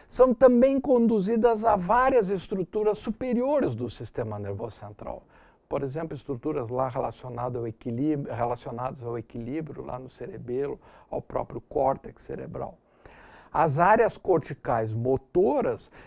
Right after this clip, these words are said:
são, portanto, moduladas pela ação dos receptores proprioceptivos.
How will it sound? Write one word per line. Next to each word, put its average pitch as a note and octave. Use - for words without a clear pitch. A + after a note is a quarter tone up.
são, A#3
portanto, A3
moduladas C#4
pela A#3
ação E3+
dos F#3+
receptores E3+
proprioceptivos. D#3